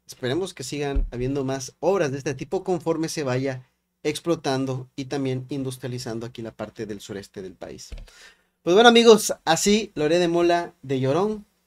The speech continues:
así sale a pedir que le crean sus mentiras.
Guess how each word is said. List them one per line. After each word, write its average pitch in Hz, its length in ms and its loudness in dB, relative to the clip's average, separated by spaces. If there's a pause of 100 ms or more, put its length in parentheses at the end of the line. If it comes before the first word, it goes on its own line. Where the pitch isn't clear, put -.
(140)
así 131 240 -8
sale 143 200 -2
a 139 100 -4
pedir 131 300 -4
que 143 140 -6
le 131 140 -6
crean 127 380 -4
sus 120 380 -12 (220)
mentiras. 127 500 -12